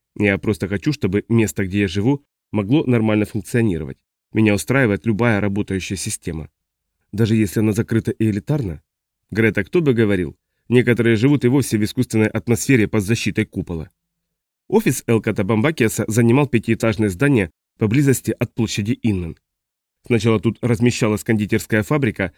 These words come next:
потом португальский общественный клуб, а сейчас здание принадлежало международной компании Бамбакиаса, занимавшейся строительством и дизайном.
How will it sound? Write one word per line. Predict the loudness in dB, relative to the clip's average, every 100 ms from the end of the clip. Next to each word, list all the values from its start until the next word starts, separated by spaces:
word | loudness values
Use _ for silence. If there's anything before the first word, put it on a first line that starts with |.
| _
потом | -6 -2 0
португальский | -2 -2 0 0 0 -4
общественный | -4 -2 -4 0 0 2
клуб, | 0 0 _ _ _ _
а | -2
сейчас | 0 0 2
здание | 2 2 2
принадлежало | 0 0 0 0 0 0 -2 _ -2
международной | 0 2 2 2 2 0
компании | 0 0 2 2 2
Бамбакиаса, | 0 0 0 -2 -2 -4 -8 _ _
занимавшейся | -2 2 4 2 -2 -2 -4
строительством | 0 0 0 -4 -4 -4
и | -2
дизайном. | -2 -2 -4 -6 -10